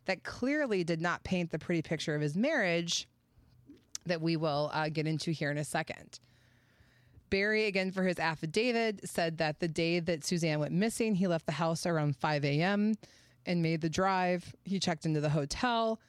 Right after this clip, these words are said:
He said she was sleeping when he left in the morning. That was the last time he saw her. They're watching C C T V, and so they find him. He gets to the hotel, checks in. Later, around noon, he gets back to the hotel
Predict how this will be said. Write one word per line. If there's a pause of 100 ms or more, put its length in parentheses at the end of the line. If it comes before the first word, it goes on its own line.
(240)
He
said
she
was
sleeping
when
he
left
in
the
morning.
That
was
the
last
time
he
saw
her. (960)
They're
watching
C
C
T
V, (280)
and
so
they
find
him. (160)
He
gets
to
the
hotel, (520)
checks
in. (1120)
Later,
around
noon,
he
gets
back
to
the
hotel